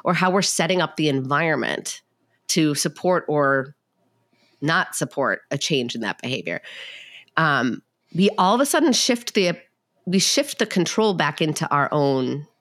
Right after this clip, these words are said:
space. Like, we have control over how we show up. Not always, because, hey, everybody loses control sometimes. But, like,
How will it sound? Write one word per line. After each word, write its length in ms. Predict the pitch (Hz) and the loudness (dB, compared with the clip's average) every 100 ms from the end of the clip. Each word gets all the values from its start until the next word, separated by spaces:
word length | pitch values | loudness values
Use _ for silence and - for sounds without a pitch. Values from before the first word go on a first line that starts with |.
| _ | _
space. 600 | - - 190 - - - - | -10 -2 -2 -2 -6 -6 -4
Like, 240 | 147 - | -4 -4
we 240 | 156 175 202 | -2 2 2
have 400 | 170 190 208 214 | 2 2 0 0
control 400 | 226 - 143 131 | -4 0 0 0
over 160 | 120 | -2
how 180 | 131 117 | -4 -4
we 160 | 117 - | -6 -6
show 240 | - - | -6 -4
up. 160 | - - | -4 -2
Not 160 | 381 - | 0 2
always, 460 | 160 139 113 139 | 2 2 0 -2
because, 280 | 156 151 143 | -2 0 -2
hey, 240 | 147 147 135 | 0 -2 0
everybody 480 | 135 147 139 127 | 0 0 2 0
loses 340 | 127 135 127 131 | 0 0 0 0
control 380 | 156 135 135 151 | 0 0 0 0
sometimes. 460 | 107 143 147 165 | -2 -2 -2 -2
But, 240 | - 170 - | 0 0 0
like, 300 | 165 160 | -2 -2